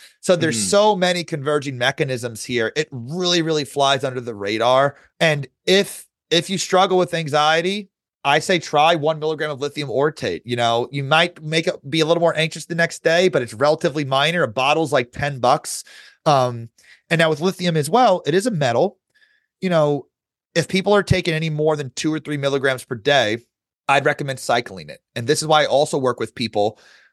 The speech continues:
Speaker 1: Let's say you're taking five milligrams for a month or two. We should find you another good mood altering supplement.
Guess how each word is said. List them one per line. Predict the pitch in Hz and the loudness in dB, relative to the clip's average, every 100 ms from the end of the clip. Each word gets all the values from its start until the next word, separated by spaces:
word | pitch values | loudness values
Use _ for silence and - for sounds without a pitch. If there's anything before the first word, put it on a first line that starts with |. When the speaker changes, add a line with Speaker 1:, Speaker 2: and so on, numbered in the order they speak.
| _ - | _ -4
Speaker 1:
Let's | 156 | 0
say | |
you're | 156 | 0
taking | 160 151 143 | 0 -2 0
five | 156 143 | 2 2
milligrams | 143 147 143 135 | 2 0 0 -2
for | - 120 | -4 -4
a | |
month | 117 147 | -2 -4
or | 147 | -6
two. | - 107 107 - _ _ _ _ _ _ | -4 -2 -4 -8 _ _ _ _ _ _
We | 120 139 | -4 -2
should | 180 | -2
find | - 160 139 131 | 0 2 2 0
you | 135 127 117 120 | -2 -2 -2 -4
another | 117 135 160 143 107 _ _ - | -2 2 2 2 -2 _ _ 0
good | 147 120 120 | 0 0 -4
mood | 135 131 | -2 2
altering | 123 120 113 107 | 2 2 -4 -6
supplement. | - 104 101 98 | -2 -4 -4 -12